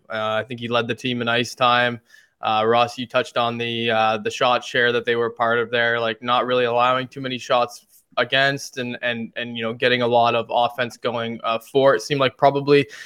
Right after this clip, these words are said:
that was the only time they had offense going was when the Holden Zub pair was on. So Artem Zub was a,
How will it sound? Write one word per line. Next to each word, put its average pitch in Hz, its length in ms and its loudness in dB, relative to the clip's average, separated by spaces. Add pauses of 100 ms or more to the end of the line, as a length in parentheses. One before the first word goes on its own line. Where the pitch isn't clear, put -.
(180)
that 135 100 6
was 151 180 4
the 151 100 2
only 151 160 6
time 147 240 4
they 147 120 4
had 151 240 6
offense 131 420 2
going 123 260 0
was 120 140 -4
when 127 140 -2
the 120 80 2
Holden 123 320 -2
Zub 120 300 -8
pair 120 180 2
was 117 140 -4
on. 120 260 0
So 120 320 0 (360)
Artem 131 360 2
Zub 127 300 -2
was 123 180 -4
a, 120 120 0